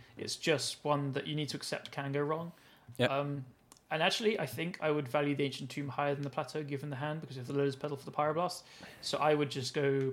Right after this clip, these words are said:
Speaker 1: Plateau, Grindstone, and yeah. I would also not play the Petal out for fear of Meltdown quickly.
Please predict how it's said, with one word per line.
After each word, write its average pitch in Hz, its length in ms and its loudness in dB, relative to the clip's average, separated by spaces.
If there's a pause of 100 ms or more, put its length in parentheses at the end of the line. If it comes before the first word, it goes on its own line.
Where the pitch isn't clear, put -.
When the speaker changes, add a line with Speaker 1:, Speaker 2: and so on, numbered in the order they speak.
(140)
Speaker 1:
Plateau, 139 420 0
Grindstone, 131 720 -2 (120)
and 151 340 -8 (640)
yeah. - 200 -4 (540)
I - 60 -4
would 156 100 6
also 208 180 4
not 170 200 0
play 170 100 2
the 160 60 0
Petal 147 260 0
out 165 240 2
for 139 100 -12
fear 139 340 0
of 135 180 -4 (400)
Meltdown 151 640 -2 (180)
quickly. 170 400 -10